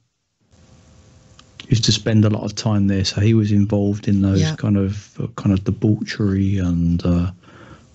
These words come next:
Speaker 1: um, excesses there. Um, and it seems to be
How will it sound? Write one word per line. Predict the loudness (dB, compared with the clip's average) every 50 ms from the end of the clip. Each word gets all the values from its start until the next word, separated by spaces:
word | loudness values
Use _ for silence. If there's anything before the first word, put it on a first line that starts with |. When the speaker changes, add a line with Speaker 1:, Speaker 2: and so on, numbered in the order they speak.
| _ -20 -4 0
Speaker 1:
um, | 2 2 2 2
excesses | 2 0 0 0 0 0 0 0 0 -2 -2 -4 -4 -6 -12 -18 _ _ _ _ _ _ _
there. | -4 -2 -2 -2 -4 -8 -12 _ _ _ _ _ _ _ _ _ _ -4
Um, | -2 0 0 0 0 0 0 -2 -2 -4 -6 -12 _ _ _ _ _ _ _ -20 -20 -20 -20 -20 -20 _ -20 -14 -4 -2
and | 0 2 2 2 2 0 0 -2 -2 -4 -6 -6 -2
it | 0 0
seems | 2 2 4 4 4 4 2 -2
to | -4 -2
be | 0 2 4 4 4 6 4 4 2 0 -4 -10